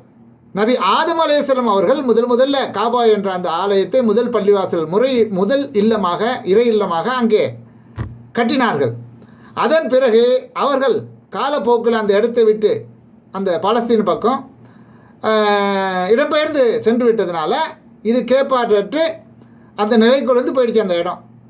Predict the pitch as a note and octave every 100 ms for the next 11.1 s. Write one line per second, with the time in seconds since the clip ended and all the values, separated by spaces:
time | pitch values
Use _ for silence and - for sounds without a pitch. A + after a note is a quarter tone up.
0 | - - - - - - - A3+ D#4+ F4
1 | E4 D4+ C#4+ C4+ C#4 D#4 D4+ C#4 B3+ B3+
2 | B3 A3+ A3 G#3+ G3+ G3 F#3+ G3 F#3 E3
3 | D#3+ D#4 F4+ - - - F#3 G#3+ F#3+ G#3
4 | A3 A3 G#3+ G#3+ G#3+ F#3+ G#3 G#3 G3 F3+
5 | E3 G3+ A3+ G#3+ F3 A#2 D#3 A3+ A#3+ A#3
6 | G3+ F#3+ F3 D#3+ E3 F#3 F#3+ F3 E3+ F3
7 | D#3+ D3+ E3+ F3 D#3 E3+ F3+ F3 C4+ C#4+
8 | - - - - - - F3+ C4+ D#4 G#3+
9 | B2 F3 F3+ D4 D#4 C#4 C4 A#3 A#3 G3+
10 | G3+ A#3+ A3+ G#3 G3+ F3 E3 E3 D3+ G3+
11 | E4+